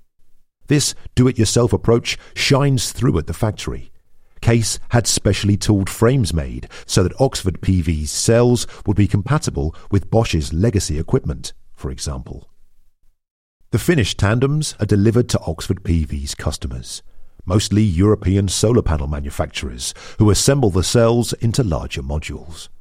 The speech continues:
For now, those manufacturers are still conducting their own tests on the modules. It could be late twenty twenty-four before any devices are installed for end users, including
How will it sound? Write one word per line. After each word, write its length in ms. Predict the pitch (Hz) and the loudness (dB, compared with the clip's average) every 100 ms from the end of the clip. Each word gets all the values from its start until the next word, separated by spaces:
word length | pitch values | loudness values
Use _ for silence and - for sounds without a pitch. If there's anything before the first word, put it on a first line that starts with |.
| - - - - - - _ - - - | -20 -20 -20 -20 -20 -20 _ -20 -20 -4
For 160 | 101 | 0
now, 340 | 98 127 139 120 - - | 2 2 2 0 -4 2
those 180 | 117 123 | 2 4
manufacturers 760 | 127 127 131 131 127 131 - - | 2 2 0 0 2 2 0 -4
are 60 | 101 | -4
still 300 | - 143 135 | 0 0 2
conducting 560 | 135 120 156 - 78 | 0 2 0 -2 -4
their 180 | 76 82 | -4 -2
own 220 | 104 107 | 0 0
tests 500 | 98 - - - - - - | 0 -2 -2 -6 -10 -8 -4
on 220 | 113 67 | -2 -4
the 60 | |
modules. 680 | 67 92 - - - - - - _ _ _ _ - | -4 -4 -4 -10 -16 -20 -20 -20 _ _ _ _ -12
It 120 | 92 | 0
could 140 | 117 107 | 2 4
be 100 | 101 | 2
late 280 | 110 120 | 2 0
twenty 360 | - 117 113 110 | -4 -2 0 0
twenty-four 800 | - 104 98 - 160 90 - - - - | 0 0 -2 -2 0 2 0 -6 -10 -8
before 280 | - 82 - | -4 -4 -2
any 160 | 107 117 | 0 2
devices 640 | 110 104 117 - 120 - | 2 2 0 2 0 0
are 120 | 107 | -2
installed 640 | 101 95 - 113 101 - - | 0 -2 -2 -2 -2 -4 -8
for 120 | - 104 | -10 -2
end 260 | 101 95 | -2 0
users, 600 | 92 117 - 78 - - - - - | 2 2 0 -6 -8 -12 -12 -14 -8
including 540 | 92 107 107 123 120 | -2 2 4 2 0